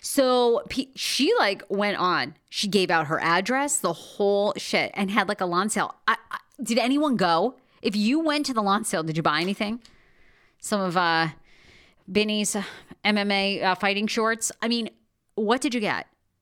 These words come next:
The Sarah Fraser Show at gmail dot com. Well, let's take a pause. Let's thank some of our sponsors, and then we'll get right back to, want your life back? Order Hungry Root. It's actually as simple as that. Truly, Hungry Root is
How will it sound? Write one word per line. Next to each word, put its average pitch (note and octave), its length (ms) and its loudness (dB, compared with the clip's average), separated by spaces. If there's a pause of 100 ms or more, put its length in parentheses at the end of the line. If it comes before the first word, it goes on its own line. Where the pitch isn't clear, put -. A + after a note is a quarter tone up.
(200)
The A3 220 -4
Sarah A3+ 300 0
Fraser E3+ 320 -2
Show D3+ 220 -4
at C3+ 80 -8
gmail D3 340 -8
dot C3+ 180 -8
com. - 300 -12 (100)
Well, G#3+ 140 -2
let's C4+ 240 -2
take G4 160 -6
a F#4 40 -4
pause. D#3 640 0
Let's G#3+ 340 -6 (100)
thank B3 340 -2
some B3 220 -2
of A#3 100 0
our G3 140 0
sponsors, D3+ 520 -2
and D#3+ 80 -6
then D#3 80 -2
we'll D#3 80 -4
get D#3 120 -6
right D3+ 200 -6
back D3+ 340 -8
to, D#3 400 -4 (460)
want E4+ 240 10
your G#4 140 6
life C#4 300 6
back? D#4 320 4 (140)
Order D4+ 240 4
Hungry G#3 360 4
Root. D#3 320 0
It's - 160 6 (100)
actually F#4 580 2
as C4+ 180 4
simple B3 680 6
as A3+ 220 6
that. E3+ 420 4 (220)
Truly, C#4+ 600 4
Hungry G#4 460 6
Root A#3 380 6
is A#3+ 180 2